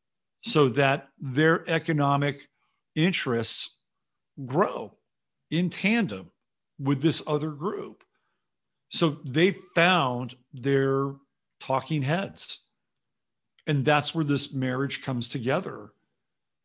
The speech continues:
And it's a very different marriage than, say, the social Marxists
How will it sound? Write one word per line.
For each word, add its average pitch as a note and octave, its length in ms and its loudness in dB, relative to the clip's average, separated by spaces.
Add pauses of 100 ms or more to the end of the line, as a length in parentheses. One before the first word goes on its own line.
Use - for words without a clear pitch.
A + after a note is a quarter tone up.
(240)
And C3+ 340 2
it's - 220 -2
a C3+ 200 0 (480)
very F3+ 300 4
different D#3 380 2
marriage C3+ 380 4
than, C3 100 0
say, B2+ 520 6 (2250)
the C3+ 460 8
social D#3 400 6
Marxists - 880 2